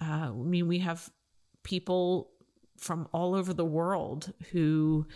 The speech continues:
dance with us every single day or, you know, take a painting class. And it's been really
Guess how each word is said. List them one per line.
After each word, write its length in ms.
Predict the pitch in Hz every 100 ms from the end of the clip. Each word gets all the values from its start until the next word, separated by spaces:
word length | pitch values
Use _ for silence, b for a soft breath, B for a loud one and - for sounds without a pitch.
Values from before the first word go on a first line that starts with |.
| B B B -
dance 340 | 175 185 -
with 120 | 147
us 260 | 123 151 -
every 260 | 165 165 156
single 280 | 156 160 160
day 520 | 165 - - 165 175 226 -
or, 500 | 156 151 147 147 147 -
you 60 | 160
know, 120 | 135
take 280 | - 185 -
a 40 |
painting 420 | - 175 160 143 147
class. 560 | - - - 160 -
And 240 | 135 - -
it's 140 | - -
been 160 | 180
really 420 | 175 180 175 175